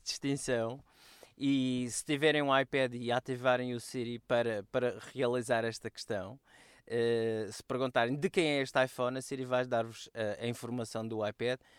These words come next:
vai desabilitar o Touch I D ao Face I D e passa diretamente para o código. É interessante,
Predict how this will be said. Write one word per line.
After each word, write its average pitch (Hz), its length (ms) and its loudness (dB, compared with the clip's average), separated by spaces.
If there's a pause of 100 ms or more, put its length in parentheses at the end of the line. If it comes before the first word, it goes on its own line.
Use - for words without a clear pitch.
(200)
vai 127 500 6
desabilitar 127 640 2
o 123 60 0
Touch 127 320 -2
I 120 80 2
D 120 140 -2
ao 113 100 0
Face - 300 -4
I 107 80 -2
D 120 100 -8
e 127 60 -4
passa 120 320 -4
diretamente 113 580 -6
para 107 100 -6
o - 20 -10
código. 95 420 -12 (260)
É 147 100 -4
interessante, - 560 -2